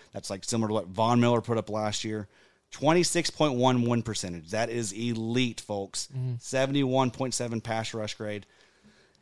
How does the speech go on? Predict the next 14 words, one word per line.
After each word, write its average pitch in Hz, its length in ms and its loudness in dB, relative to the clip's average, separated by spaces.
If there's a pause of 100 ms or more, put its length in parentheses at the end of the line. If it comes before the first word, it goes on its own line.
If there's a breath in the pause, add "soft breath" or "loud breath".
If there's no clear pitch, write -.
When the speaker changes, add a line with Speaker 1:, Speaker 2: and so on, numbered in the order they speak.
Speaker 1:
It's 147 240 4
all 165 380 10
lining 143 420 8
up 110 200 4
for 98 200 2
him. 85 140 -4 (360 soft breath)
And 147 100 2
again, 143 380 4 (1000 soft breath)
people 214 380 4
are 127 120 4
scared 139 480 4
off 117 400 6
by 107 180 4
this 104 340 0